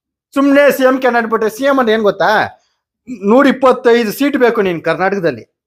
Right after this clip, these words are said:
ನೂರಿಪ್ಪತ್ತೈದು ಸೀಟ್ ನೀನ್ ಗೆದ್ಬಿಟ್ಮೇಲೆ ನೀನ್ ಸಿ ಎಂ ಆಗ್ತೀಯ. ಇನ್ನು ಗ್ರಾಮ ಪಂಚಾಯತಿಗೆ ಗೆದ್ದಿಲ್ಲ ನೀನು, ನೀನ್ ಹೆಂಗ ಸಿ ಎಂ ಆಗ್ತೀಯ? ಒಂದ್ ಎಜುಕೇಟೆಡ್ ಬೇಡ, ನಿನ್ ಡೆ-, ಡೆ-, ಲಾ ಓದಿದ್ಯಾ ತಾನೆ?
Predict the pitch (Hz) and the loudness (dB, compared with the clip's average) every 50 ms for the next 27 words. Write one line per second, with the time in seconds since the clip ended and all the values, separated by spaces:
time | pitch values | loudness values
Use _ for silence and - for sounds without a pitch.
0 | _ _ _ _ _ _ _ _ _ _ _ _ _ _ - 180 214 247 247 247 | _ _ _ _ _ _ _ _ _ _ _ _ _ _ 0 2 4 4 4 2
1 | 233 240 - 233 226 220 226 220 208 196 190 - - 247 262 254 247 233 214 175 | 0 -2 -2 0 0 0 2 2 2 2 2 0 -2 -4 -2 -2 -2 -2 -2 0
2 | 165 185 175 175 190 220 202 190 190 214 247 247 220 190 - - 214 214 214 202 | -2 -2 -2 -2 -2 -2 -2 0 -2 -2 0 0 -2 -4 -2 0 0 2 2 2
3 | 185 165 - - - 139 117 104 - _ _ _ _ _ _ _ _ _ _ - | 0 -2 -2 -4 -4 -4 -4 -4 -6 _ _ _ _ _ _ _ _ _ _ -6
4 | 220 247 226 170 165 185 208 262 262 262 262 254 - 254 233 - 233 202 180 202 | -4 -2 -2 0 0 0 2 0 0 0 0 0 0 0 -2 -2 -2 -4 -2 -2
5 | 190 170 190 180 165 147 127 120 113 104 107 - _ _ _ _ _ _ - 202 | 0 0 0 0 0 0 -2 -6 -12 -14 -16 -20 _ _ _ _ _ _ -2 0
6 | 247 254 247 247 247 240 220 226 220 226 220 214 202 190 180 180 - 165 160 165 | 2 2 2 2 2 0 0 0 0 0 2 2 2 0 -2 -2 -2 -2 -2 -2
7 | 165 - _ _ _ _ _ _ _ _ _ _ _ _ _ 185 208 220 220 226 | -2 -6 _ _ _ _ _ _ _ _ _ _ _ _ _ 0 2 2 4 2
8 | 226 262 262 - 262 254 254 247 233 214 185 196 180 196 226 233 175 120 101 - | 2 2 0 0 0 2 2 2 2 2 2 2 2 2 2 2 0 -2 -4 -10
9 | _ _ _ _ _ _ _ - 175 185 180 190 185 180 151 175 170 160 156 151 | _ _ _ _ _ _ _ -10 -8 -4 -2 0 0 0 0 0 0 2 2 2
10 | 175 202 233 233 240 233 233 226 208 220 214 220 233 233 220 175 120 - - _ | 2 4 4 2 2 0 -2 -2 -2 -2 -2 0 -2 -2 -2 -4 -6 -8 -12 _